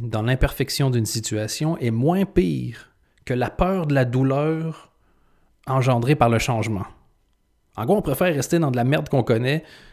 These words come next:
que de risquer de piler dans de la merde de quelqu'un d'autre. Ou une merde différente, voilà,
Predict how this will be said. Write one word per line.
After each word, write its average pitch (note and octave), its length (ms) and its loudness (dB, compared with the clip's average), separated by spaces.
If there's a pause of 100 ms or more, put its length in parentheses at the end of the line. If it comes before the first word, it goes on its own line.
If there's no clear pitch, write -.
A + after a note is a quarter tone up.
que B2+ 80 2
de B2 80 4
risquer B2+ 320 2
de C#3+ 140 2
piler B2+ 480 0
dans B2+ 140 0
de A2 80 -2
la G#2 80 -2
merde A#2+ 220 0
de A2 60 0
quelqu'un G2+ 340 -4
d'autre. - 140 -12 (1600)
Ou B2+ 80 2
une A2 100 2
merde B2 220 6
différente, G#2 640 -4
voilà, G2+ 180 -10